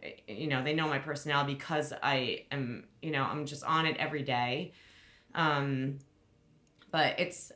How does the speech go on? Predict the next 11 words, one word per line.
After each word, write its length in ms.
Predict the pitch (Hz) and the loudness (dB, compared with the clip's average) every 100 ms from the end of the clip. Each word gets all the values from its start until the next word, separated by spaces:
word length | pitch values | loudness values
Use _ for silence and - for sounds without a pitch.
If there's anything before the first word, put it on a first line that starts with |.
| - | 2
I, 300 | 160 147 165 | 4 6 4
I 40 | |
can't 380 | 160 185 151 - | 2 2 2 2
put 140 | 151 - | -2 0
everything 880 | 139 127 123 123 113 - - 139 - - | 0 0 -4 -4 -4 -4 -8 -10 -8 -2
out 220 | 110 - | -2 -2
there, 160 | 127 | -4
but 160 | 127 139 | -2 0
they 140 | 147 | 2
know 160 | 143 135 | 2 2
enough, 520 | 127 85 - - - | 2 0 -2 -6 -16